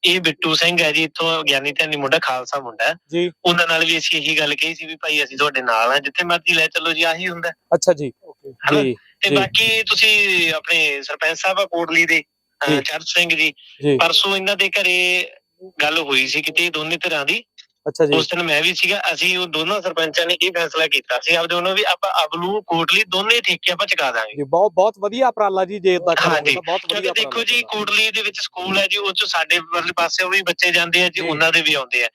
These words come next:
Speaker 2: ਜੀ।
Speaker 1: ਪਰ ਸਰਪੰਚ ਸਾਹਿਬ ਕੋਟਲੀ ਦੇ ਸੀਗੇ ਚੜ੍ਹ ਸਿੰਘ, ਉਹਨਾਂ ਨੇ ਉਹਨਾਂ ਨੂੰ ਕਿਹਾ ਸੀ ਵੀ ਛੇ ਕੁ ਮਹੀਨੇ ਸਾਨੂੰ ਦਿਓ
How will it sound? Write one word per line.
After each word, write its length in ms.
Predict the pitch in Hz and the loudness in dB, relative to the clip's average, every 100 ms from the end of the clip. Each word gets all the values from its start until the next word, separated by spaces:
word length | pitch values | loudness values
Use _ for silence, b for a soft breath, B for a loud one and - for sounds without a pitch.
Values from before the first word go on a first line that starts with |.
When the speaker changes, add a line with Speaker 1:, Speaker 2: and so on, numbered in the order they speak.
| - | -6
Speaker 2:
ਜੀ। 140 | 151 135 | -6 0
Speaker 1:
ਪਰ 240 | 214 240 | 0 0
ਸਰਪੰਚ 440 | 214 190 190 190 | -4 0 0 0
ਸਾਹਿਬ 220 | - 226 226 | 2 0 0
ਕੋਟਲੀ 420 | 220 196 185 208 | 0 0 2 2
ਦੇ 120 | 170 | 0
ਸੀਗੇ 260 | - 214 208 | 0 0 0
ਚੜ੍ਹ 200 | 208 190 | -2 -2
ਸਿੰਘ, 160 | 214 | -6
ਉਹਨਾਂ 340 | 208 202 220 226 | -4 -2 0 0
ਨੇ 60 | |
ਉਹਨਾਂ 140 | 214 220 | 0 -2
ਨੂੰ 80 | |
ਕਿਹਾ 260 | 208 180 196 | 2 2 2
ਸੀ 120 | 202 | 2
ਵੀ 100 | 214 | 2
ਛੇ 240 | 202 180 180 | 2 0 -2
ਕੁ 100 | 196 | -2
ਮਹੀਨੇ 260 | 208 190 | 0 0
ਸਾਨੂੰ 260 | 170 175 175 | 0 -2 -2
ਦਿਓ 260 | 143 208 | -2 -2